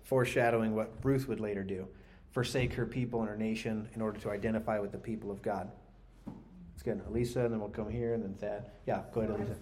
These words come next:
Speaker 2: thinking of the reparations and what that is such a huge topic right now is because there are laws being passed right now to pay back descendants of people who were enslaved.
Speaker 1: Mm-hmm.
Speaker 2: And people are upset with that, right? Because the actual people that would receive this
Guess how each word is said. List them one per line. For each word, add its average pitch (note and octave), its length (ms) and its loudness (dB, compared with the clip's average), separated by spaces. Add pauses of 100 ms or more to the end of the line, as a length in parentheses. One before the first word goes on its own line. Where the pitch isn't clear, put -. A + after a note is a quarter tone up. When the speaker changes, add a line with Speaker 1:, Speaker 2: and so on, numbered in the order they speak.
(100)
Speaker 2:
thinking - 240 -14
of - 60 -12
the F3 100 -12
reparations F3 840 -10 (120)
and F3+ 120 -14 (200)
what E3+ 160 -12 (140)
that - 260 -12
is - 160 -16
such F3 160 -18
a - 80 -14
huge E3 240 -14
topic F#3+ 320 -12
right E3 200 -14
now D#3+ 120 -12 (640)
is - 80 -10
because F3 400 -8
there E3 160 -6
are E3 240 -10
laws D#3+ 320 -12
being C#3+ 80 -16 (160)
passed - 160 -20
right - 160 -18
now D3+ 160 -14
to - 160 -16 (220)
pay E3+ 100 -8
back - 320 -16 (400)
descendants A3 800 -12
of - 160 -20
people D#3+ 240 -16
who D#3 80 -12
were D3+ 160 -14
enslaved. - 560 -14 (240)
Speaker 1:
Mm-hmm. G#2 240 -10
Speaker 2:
And G#2+ 160 -6
people - 240 -12
are - 240 -14
upset - 320 -14
with G#3 160 -12
that, E3+ 240 -12
right? F3 240 -12
Because E3+ 400 -14
the E3+ 100 -14 (140)
actual F3+ 320 -14
people E3+ 240 -16
that E3 80 -14
would D#3+ 160 -14
receive A#3+ 480 -12
this E3+ 160 -14